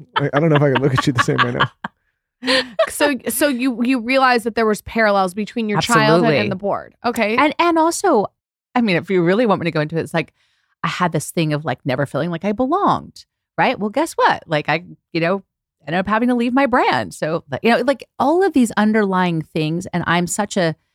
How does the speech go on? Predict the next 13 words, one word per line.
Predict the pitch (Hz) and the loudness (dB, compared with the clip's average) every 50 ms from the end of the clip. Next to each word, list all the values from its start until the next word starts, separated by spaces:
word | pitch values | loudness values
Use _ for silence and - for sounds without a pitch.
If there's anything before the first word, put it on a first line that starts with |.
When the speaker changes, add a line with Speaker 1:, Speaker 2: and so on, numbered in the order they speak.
| _ _ _ _ _ _ _ _ _ _ _ - | _ _ _ _ _ _ _ _ _ _ _ -2
Speaker 3:
I'm | 185 185 | 0 2
very | 185 190 202 196 | 2 2 2 0
introspective, | 180 156 - 156 - - 135 135 _ - 165 165 | -2 -4 -6 -8 -6 -4 -6 -6 _ -2 -4 -2
and | 175 160 | 0 0
I've | 139 139 139 _ - | -2 -2 -4 _ -6
always | - - 139 147 156 156 147 139 | -4 -4 -2 0 -2 -2 -4 -6
been, | _ - 143 139 139 139 139 143 139 131 _ - | _ -6 -4 -4 -2 -2 -4 -4 -6 -8 _ -14
like, | 156 151 139 - _ | -14 -14 -14 -12 _
very | - 143 131 135 143 | -4 -4 -2 -2 -2
much | 147 139 - - - - | -2 -2 -4 -6 -8 -6
into, | 143 139 - - 147 | -6 -6 -6 -8 -8
like, | 131 131 123 - | -8 -8 -10 -10
reading, | 127 123 123 127 135 131 131 127 127 127 127 | -12 -14 -12 -10 -8 -6 -6 -4 -4 -6 -8